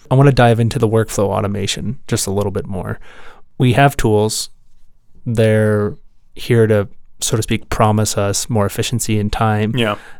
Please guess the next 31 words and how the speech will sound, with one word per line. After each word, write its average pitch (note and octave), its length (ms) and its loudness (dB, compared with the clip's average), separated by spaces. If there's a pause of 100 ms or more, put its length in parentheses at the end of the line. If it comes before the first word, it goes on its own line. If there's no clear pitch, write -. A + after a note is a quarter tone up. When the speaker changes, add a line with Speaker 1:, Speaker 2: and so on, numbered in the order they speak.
Speaker 1:
They G#2 420 2
help - 280 -2
us G2+ 200 0
connect - 400 -2
better G#2+ 340 2
across G#2+ 520 -2
industry G#2+ 380 -4
trades, G#2+ 460 0
maybe G#2+ 480 0
potentially A2 460 -2
even G#2 200 0
in G#2 140 -2
a G#2 40 -4
presentation G#2+ 680 -4
to G#2+ 140 -2
the G#2 100 0
design G#2 340 -4
architect A2+ 520 -6
or A2 60 -2
the G#2 140 -4
owner. G2 300 -6 (180)
But - 320 2
it B2 120 4
all A#2+ 160 6
comes A2 260 0
back G#2 360 0
to A2+ 100 -2
that G2+ 200 0
ability G2+ 600 0
to - 100 -8
automate. - 480 -8